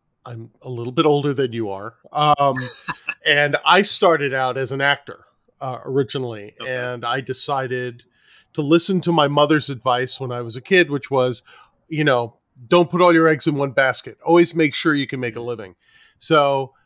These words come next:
Speaker 1: I
Speaker 2: Mm.
Speaker 1: chose not to be, like, a waiter, uh, or one of the traditional things you did while you were a struggling actor.
Speaker 2: Mm-hmm.
Speaker 1: And I taught myself how to program a computer, and that led me
Speaker 2: Smart.
Speaker 1: into the computer side of things. Um,
Speaker 2: Right on.
Speaker 1: but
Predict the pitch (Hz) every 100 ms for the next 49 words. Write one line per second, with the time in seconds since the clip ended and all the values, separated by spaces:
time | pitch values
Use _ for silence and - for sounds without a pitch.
0 | _ _ 120 196 - 214 185 156 170 -
1 | 143 147 147 143 131 135 135 156 160 170
2 | 135 135 131 131 131 139 143 131 143 143
3 | 131 - 135 147 - 151 156 135 117 143
4 | 123 127 120 120 - 135 117 131 151 185
5 | - 143 - _ 123 123 131 151 - -
6 | - - 135 - 135 139 123 - 131 127
7 | 113 - 117 - 156 95 - _ _ 123
8 | 123 135 139 - _ _ _ _ _ -
9 | 175 175 160 151 135 - 139 190 185 -
10 | 139 123 131 110 107 - _ _ _ _
11 | _ _ _ - 165 156 - 110 104 92
12 | - _ - 160 202 185